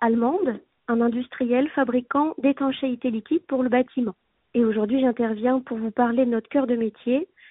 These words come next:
qui concerne l'étanchéité des balcons en copro, qui est notre sujet du jour. Donc notre métier, au-delà de fabriquer et de commercialiser ces produits, bien sûr, c'est d'accompagner tous les acteurs. Parce qu'un projet amène parfois des problématiques d'infiltration.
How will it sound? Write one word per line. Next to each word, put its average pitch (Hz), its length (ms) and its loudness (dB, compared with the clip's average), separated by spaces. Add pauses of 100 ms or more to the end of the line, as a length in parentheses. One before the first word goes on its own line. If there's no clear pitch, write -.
qui 247 140 -2
concerne 254 520 0
l'étanchéité 262 840 -4
des 233 140 0
balcons 233 540 -2 (240)
en 320 120 2
copro, 254 560 -2 (120)
qui 254 80 -4
est 254 40 0
notre 233 200 -4
sujet 247 240 -4
du 254 120 -2
jour. 196 220 -10 (480)
Donc 240 180 -2
notre 277 240 2
métier, 269 320 2
au-delà 247 260 2
de 247 40 -20
fabriquer 254 560 0
et 262 60 2
de - 40 -16
commercialiser 233 760 -2
ces 233 80 -2
produits, 220 520 -2
bien 240 180 2
sûr, 294 140 -8 (100)
c'est 240 120 -4
d'accompagner 262 680 0
tous 277 160 -4
les 240 180 0
acteurs. 254 480 -4 (160)
Parce - 120 -20
qu'un 240 180 -2 (160)
projet 262 720 2 (160)
amène 247 520 0
parfois 240 440 -2
des 226 300 0
problématiques 226 840 -4
d'infiltration. 240 880 -4